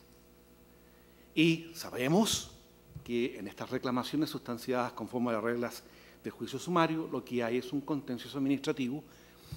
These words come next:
planteado ante un juez ordinario.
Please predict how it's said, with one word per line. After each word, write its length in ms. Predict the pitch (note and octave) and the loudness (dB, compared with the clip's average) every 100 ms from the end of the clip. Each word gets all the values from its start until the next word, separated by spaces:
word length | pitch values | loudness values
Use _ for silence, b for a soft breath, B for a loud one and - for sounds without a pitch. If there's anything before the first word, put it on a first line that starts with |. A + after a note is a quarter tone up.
| B B - | B B 8
planteado 800 | E3 E3 F#3+ F#3+ E3 F#3+ F#3 - | 10 10 8 8 6 2 2 2
ante 460 | - D#3 D3+ D#3+ E3 - | 6 6 4 -2 -4 -2
un 300 | D3 D3 C#3+ - | 0 0 -6 -10
juez 300 | B2+ A#2 - - | -8 -6 -10 -14
ordinario. 500 | - - F#2 - - | -18 -14 -8 -8 -8